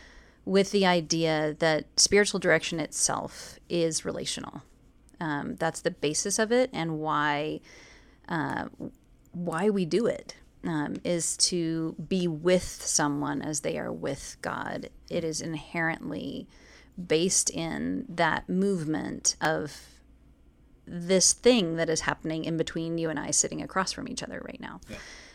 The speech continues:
Speaker 1: and how it's different than, um, us sitting in a lecture hall, um, or, um, any other sort of context that is large and group-oriented.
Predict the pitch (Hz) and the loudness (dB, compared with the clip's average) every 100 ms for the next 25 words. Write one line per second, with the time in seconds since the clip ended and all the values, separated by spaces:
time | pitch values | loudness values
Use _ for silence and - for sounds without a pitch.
0 | - 165 151 - - 185 175 - 180 - | -8 -6 -4 -4 0 2 2 0 -2 -2
1 | 175 - - - - - - 120 - - | -8 -4 -4 -2 -4 -4 -6 -8 -10 -18
2 | - - 160 143 - - 190 147 - - | -20 -6 -2 -2 -4 -2 0 4 2 2
3 | 175 160 151 170 - - 147 151 135 147 | 0 -2 -2 -4 -2 -4 0 0 0 -2
4 | - - - 170 147 180 170 175 180 170 | -10 -16 -6 -4 -2 -4 -8 -8 -4 -2
5 | 165 - - - - - - - - - | -2 -4 -8 -12 -20 -20 -14 -8 -6 -6
6 | - - 185 175 170 175 165 160 139 - | -8 -4 -2 0 0 4 4 4 2 -2
7 | 175 160 - 170 165 - 143 - - 165 | -6 -8 -8 -6 -4 -4 -2 -2 -2 -2
8 | - 156 156 - 165 165 147 151 170 - | 0 -2 -2 -4 -2 0 0 0 -2 -6
9 | - 175 156 127 156 - - 170 185 170 | -4 -2 -2 -2 -2 -4 -6 -4 -4 -2
10 | 160 147 - 147 - 170 | -4 -4 -6 -8 -8 -10